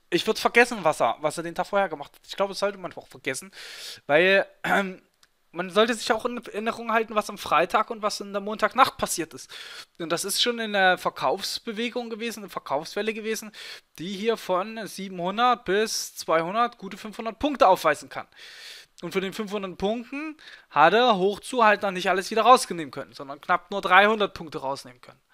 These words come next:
Ja, das heißt, ähm, bisher ist die jetzt noch Dominanz, noch kein V. Kann eins werden, aber wenn er runtertreibt, acht, neun Uhr, nach unten drückt und er fängt hier an, rote Kerzen zum Dienstag zu bauen,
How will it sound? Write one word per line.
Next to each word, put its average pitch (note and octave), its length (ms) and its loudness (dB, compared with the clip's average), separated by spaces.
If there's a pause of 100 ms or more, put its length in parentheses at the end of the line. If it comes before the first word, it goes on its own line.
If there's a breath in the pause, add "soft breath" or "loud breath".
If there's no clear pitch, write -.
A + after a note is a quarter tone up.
(500 soft breath)
Ja, D#3 260 -4
das F3 180 -4
heißt, F3+ 280 4 (340 loud breath)
ähm, D#3 340 -4 (180)
bisher C#3 640 2
ist - 160 -2
die G#3+ 60 -6
jetzt G#3+ 160 -4
noch F#3+ 80 -4
Dominanz, G3+ 460 -4
noch D#3 100 -8
kein F#3 180 2
V. F#3 420 4 (600 soft breath)
Kann F3+ 180 4
eins D3+ 220 -6
werden, A#3+ 280 2
aber D3+ 240 -4 (180)
wenn B3+ 340 4
er A#3 560 2 (120)
runtertreibt, F#3 1080 -2
acht, - 360 2
neun C4 320 -2
Uhr, A3 400 -2 (440 loud breath)
nach E3 220 0
unten D4 320 0
drückt - 260 -8
und D#3+ 100 -12
er E3+ 60 -4
fängt A#3 260 -4
hier A3+ 120 0
an, C4 200 -2
rote A3+ 240 -6
Kerzen B3+ 380 -2
zum E3+ 160 -12
Dienstag D3+ 320 -12
zu - 100 -16
bauen, A#2 280 -2